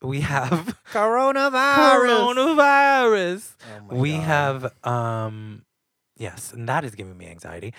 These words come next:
Speaker 2: Oh,
Speaker 1: But
Speaker 2: me
Speaker 1: since
Speaker 2: too.
Speaker 1: we are homebound, uh, I, we have t-, time to have more goals. So I think a week, this week, uh, uh, one goal a week as far as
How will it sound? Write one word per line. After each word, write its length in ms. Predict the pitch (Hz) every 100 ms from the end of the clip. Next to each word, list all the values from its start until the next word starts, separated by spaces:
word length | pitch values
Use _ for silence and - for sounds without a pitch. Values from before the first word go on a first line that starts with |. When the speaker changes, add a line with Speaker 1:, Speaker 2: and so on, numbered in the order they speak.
| -
Speaker 2:
Oh, 120 | 98
Speaker 1:
But 100 | 98
Speaker 2:
me 60 | 147
Speaker 1:
since 280 | - 240 -
Speaker 2:
too. 100 | -
Speaker 1:
we 140 | 143
are 140 | 120 117
homebound, 760 | 110 104 101 95 92 104 151 - - - _ -
uh, 540 | 120 117 110 107 107 107 _ _ _ _ _ -
I, 540 | 123 147 156 147 147 _ _ _ _ _ _ _
we 220 | 127 143
have 140 | 151 -
t-, 140 | - 131
time 320 | - 147 139 123
to 100 | 120
have 160 | 120
more 140 | 110 98
goals. 380 | 90 - - - _ - - _
So 380 | - 139 135 131
I 100 | -
think 180 | 147 165
a 60 | 151
week, 480 | 139 160 160 - _
this 340 | - 143 196 -
week, 360 | - 147 139 - _ -
uh, 60 | 135 -
uh, 60 |
one 460 | 131 135 190 226 240
goal 280 | 196 170 170
a 40 |
week 340 | 139 127 143 -
as 100 | -
far 220 | - 127
as 240 | 123 117